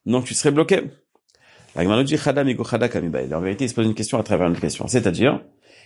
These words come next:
Intim Selomar, Moetet, Kivan Asaremin ou Detrin, Lo Salikla Alin Asaram. Si jamais, quand je t'avais, si je t'avais posé la question, je serai Nazir dans vingt jours et je suis Nazir aujourd'hui pour trente jours, je m'aurais dit, « Non, laisse tomber. » C'est sûr que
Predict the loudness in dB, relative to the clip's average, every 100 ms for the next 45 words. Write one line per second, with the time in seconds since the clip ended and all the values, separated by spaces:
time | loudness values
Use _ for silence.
0 | 2 4 6 4 4 4 4 4 2 0
1 | 0 2 2 0 -4 0 2 2 2 2
2 | 2 2 0 0 2 2 4 4 4 4
3 | 2 2 0 0 2 2 0 -4 -6 -6
4 | -10 -20 -20 _ -20 _ 0 4 6 8
5 | 6 6 4 2 0 2 2 2 -2 0
6 | 2 4 4 2 4 4 0 0 0 0
7 | -4 _ _ _ -2 2 2 2 2 4
8 | 4 4 4 4 2 2 2 0 -2 0
9 | 0 0 0 0 2 4 4 2 0 -4
10 | -2 0 0 0 0 2 2 2 0 -6
11 | -10 -10 -10 -10 _ _ _ 0 0 4
12 | 2 2 2 2